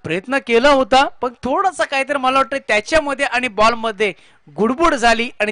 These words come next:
तिथून मात्र बॉल चालला निघून. विनोदच्या बॅटमधनं चौकार आलाय आणि या चौकाराच्या टीमची धावसंख्या होते एकोणतीस धावा.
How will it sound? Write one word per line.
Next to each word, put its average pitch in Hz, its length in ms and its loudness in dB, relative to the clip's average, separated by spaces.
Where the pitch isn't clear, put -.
तिथून 254 220 -10
मात्र 233 260 -2
बॉल 202 180 2
चालला 226 280 -4
निघून. 180 320 -6
विनोदच्या 214 320 -2
बॅटमधनं 202 520 0
चौकार 220 400 2
आलाय 226 260 2
आणि 196 160 -4
या 202 120 0
चौकाराच्या 220 720 2
टीमची 233 260 -4
धावसंख्या 208 420 0
होते 208 240 0
एकोणतीस 240 600 -4
धावा. 190 320 4